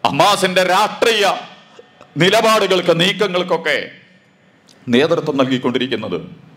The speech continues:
ഈ സംഘമാണ്. അതിലെ പ്രമുഖനാണ് ഇസ്മായിൽ ഹനിയ. അദ്ദേഹം ഇപ്പോഴും ഗസയിൽ വോട്ടെടുപ്പ് നടന്നപ്പോൾ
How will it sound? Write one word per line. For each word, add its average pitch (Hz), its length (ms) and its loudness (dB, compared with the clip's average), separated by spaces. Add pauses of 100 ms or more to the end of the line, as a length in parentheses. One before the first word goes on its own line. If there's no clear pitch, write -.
(280)
ഈ - 20 0 (140)
സംഘമാണ്. 117 600 0 (960)
അതിലെ 120 220 0 (120)
പ്രമുഖനാണ് 143 640 0 (760)
ഇസ്മായിൽ 107 400 0 (100)
ഹനിയ. 101 340 -4 (1400)
അദ്ദേഹം 156 440 2 (760)
ഇപ്പോഴും 185 380 0 (240)
ഗസയിൽ 180 500 0 (100)
വോട്ടെടുപ്പ് 220 540 2
നടന്നപ്പോൾ 190 460 -2